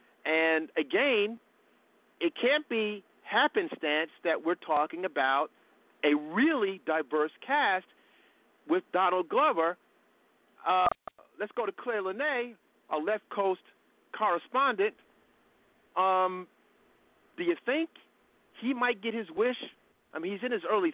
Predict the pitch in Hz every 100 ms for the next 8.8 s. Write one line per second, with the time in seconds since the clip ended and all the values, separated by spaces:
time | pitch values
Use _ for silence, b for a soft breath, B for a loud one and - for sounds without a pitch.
0 | - 233 214 175 180 160 - 196 196 180
1 | 165 131 160 165 147 185 175 123 - _
2 | _ _ _ _ _ _ - 156 - 147
3 | 156 139 127 147 110 135 190 110 95 -
4 | _ _ _ _ _ _ - 190 185 170
5 | 185 175 190 196 160 208 180 170 165 160
6 | 151 139 _ _ _ _ _ _ _ _
7 | - - 156 185 - 226 254 175 147 135
8 | 120 120 113 107 104 107 104 120